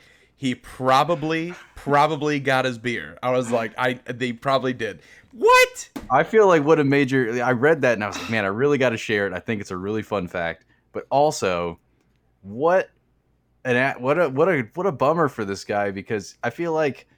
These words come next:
Speaker 2: if you legitimately got him to give up what he's trying to do for a beer, put him in cuffs,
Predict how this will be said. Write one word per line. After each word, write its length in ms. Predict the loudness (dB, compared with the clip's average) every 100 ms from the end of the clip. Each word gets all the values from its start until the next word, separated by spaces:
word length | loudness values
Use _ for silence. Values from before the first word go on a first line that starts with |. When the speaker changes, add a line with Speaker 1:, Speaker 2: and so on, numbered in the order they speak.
| _ _ -8
Speaker 2:
if 180 | -8 -6
you 320 | -4 -2 0
legitimately 800 | -2 -2 -2 0 0 -2 -2 -2
got 380 | 0 0 2 0
him 180 | -2 -2
to 60 |
give 440 | -6 -8 -4 -2 0
up 240 | -2 -4 -8
what 160 | -8
he's 120 | -8 -8
trying 320 | -4 -2 -2
to 80 | -2
do 320 | -2 -2 -4 -10 _ _
for 220 | -4 -2
a 40 | -2
beer, 520 | 0 0 0 -4 -10 _ _ _
put 160 | 0 2
him 80 | 2
in 140 | 0
cuffs, 580 | 0 0 0 -6 -16